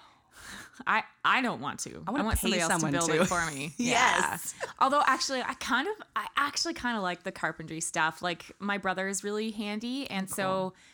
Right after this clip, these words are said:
Speaker 1: when he used to live here, we used to do projects on the house, and so, like, we, you know, just, like, li-, like, little things. Like, we retiled the kitchen, so we smashed all the tiles out and took them all out, and then put new tiles in, and
Speaker 2: Cool.
Speaker 1: did, like, n-, he, he basically made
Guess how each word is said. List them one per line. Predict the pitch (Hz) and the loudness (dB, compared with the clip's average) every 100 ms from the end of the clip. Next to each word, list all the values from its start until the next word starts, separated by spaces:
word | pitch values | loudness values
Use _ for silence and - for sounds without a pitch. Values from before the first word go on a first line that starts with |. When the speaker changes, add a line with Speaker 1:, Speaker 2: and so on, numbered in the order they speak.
| - | -10
Speaker 1:
when | 196 | -8
he | 190 202 | -4 -4
used | 190 185 | -4 -4
to | 202 | -4
live | 185 170 | -4 -4
here, | 190 | -6
we | 185 | -4
used | 180 - | -6 -6
to | 175 | -6
do | 180 | -6
projects | 180 170 170 175 185 | -2 -4 -4 -6 -6
on | 175 | -6
the | |
house, | 175 170 170 180 | -4 -4 -4 -8
and | 175 | -6
so, | 170 | -4
like, | 170 170 | -4 -6
we, | 165 165 - - - | -8 -12 -20 -20 -16
you | - 302 | -4 0
know, | 196 | 0
just, | 185 311 | 0 0
like, | 262 - | -2 -2
li-, | 170 - | -6 -6
like, | 214 196 | -4 -2
little | 180 190 147 | 0 0 -2
things. | 160 160 170 | -6 -8 -6
Like, | 165 | -6
we | 180 | -6
retiled | 165 180 180 170 165 170 | -6 -6 -2 -2 -2 -2
the | 170 156 | -4 -4
kitchen, | - 165 - 160 | -6 -8 -6 -6
so | 160 165 | -6 -6
we | 151 - _ - | -8 -10 _ -8
smashed | - 202 170 - | -2 0 2 0
all | 165 | -2
the | |
tiles | 165 160 156 | 0 0 2
out | 165 - | 0 -2
and | 165 156 - | -6 -8 -8
took | 165 180 | -8 -6
them | 165 | -2
all | 160 | 0
out, | 214 202 | 0 0
and | 175 | -4
then | 165 | -6
put | 165 160 | -6 -6
new | 175 165 | -8 -4
tiles | 170 165 170 | -2 0 -2
in, | 170 165 165 | -2 -4 -6
and | 160 | -8
Speaker 2:
Cool. | - 170 160 160 151 _ | -10 -14 -12 -10 -12 _
Speaker 1:
did, | 185 170 - - | -8 -8 -12 -8
like, | 175 156 | -6 -6
n-, | 185 175 - - | -10 -10 -14 -14
he, | 170 180 - _ _ _ _ | -8 -8 -10 _ _ _ _
he | 170 196 185 185 180 170 156 | -8 -6 -4 -6 -6 -6 -6
basically | 151 143 160 156 | -4 -4 -6 -8
made | 156 143 - - | -8 -8 -6 -8